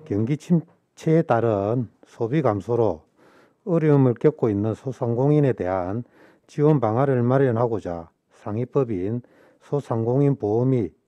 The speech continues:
지원에 관한 법률의 규정에 맞게 조례를 정비하기 위하여 제출한 개정 조례안으로, 어, 그 주요 내용으로는 상위법에 따라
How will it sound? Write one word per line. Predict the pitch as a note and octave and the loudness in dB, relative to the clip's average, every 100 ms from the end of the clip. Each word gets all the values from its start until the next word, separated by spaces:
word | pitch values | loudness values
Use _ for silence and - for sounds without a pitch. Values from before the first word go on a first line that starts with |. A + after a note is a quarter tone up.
| _ | _
지원에 | _ C#3 D3 C#3 | _ -2 0 2
관한 | G2+ G#2 A#2 A2+ - _ _ _ - | 0 -2 -4 -6 -10 _ _ _ 0
법률의 | D#3+ D#3+ D#3 C#3+ G#2+ | 2 4 4 0 -2
규정에 | G2 C3+ B2 | -4 -2 0
맞게 | A2+ C#3+ - F#2+ F#2 A2+ - _ _ | 0 -2 -4 -6 -4 -8 -12 _ _
조례를 | _ C#3 C#3 A#2+ G#2+ | _ -6 -2 0 -2
정비하기 | G#2+ G2 A2+ B2 A#2+ F#2+ | -4 -4 -2 -2 -4 -6
위하여 | G2 G#2 G2+ F2+ G2+ - _ - _ - | -4 -4 -4 -6 -8 -12 _ -20 _ -6
제출한 | C#3 - A#2 G#2 | -6 -4 -4 -2
개정 | B2+ A#2 G2+ | -2 -2 -4
조례안으로, | C3+ B2+ A2 F#2 E2+ E2 D#2 _ _ _ - _ _ _ | -2 0 0 -2 -6 -10 -14 _ _ _ -20 _ _ _
어, | G#2+ F#2+ | -10 -10
그 | - G#2+ | -8 -10
주요 | - B2 D#3+ | 0 4 6
내용으로는 | A#2 A#2 C#3 C#3+ B2 G2+ F#2+ A#2+ C3 _ _ _ _ | 6 6 6 4 2 0 -2 -4 -6 _ _ _ _
상위법에 | _ - B2 C#3+ C3+ E3 C3+ | _ -10 -4 -4 0 0 0
따라 | - B2 G2+ F2+ G2+ | -2 -4 -2 -6 -8